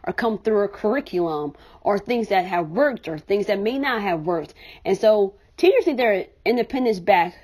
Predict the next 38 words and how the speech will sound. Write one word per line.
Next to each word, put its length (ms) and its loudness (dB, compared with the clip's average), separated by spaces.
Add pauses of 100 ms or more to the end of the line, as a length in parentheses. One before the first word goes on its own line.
(100)
and 360 2
they 80 4
need 100 4
to 80 4
have 120 -2
their 140 0
voice 380 0
back 340 -4 (220)
to 60 -4
be 80 2
able 140 0
to 60 -2
get 300 0
input 500 0 (380)
on 320 2
school 320 -2
decisions. 500 -2
Some 160 2
schools 360 -2
don't 200 -2
even 220 0
let 340 -4
teachers 340 -2
pick 280 -4
their 100 0
own 200 -2 (100)
field 240 4
trips. 420 0 (320)
They 80 4
don't 240 4
let 220 4
them 240 -2
organize 680 0
their 220 -4
own, 600 0
maybe, 220 0
school 260 0
dances 640 -2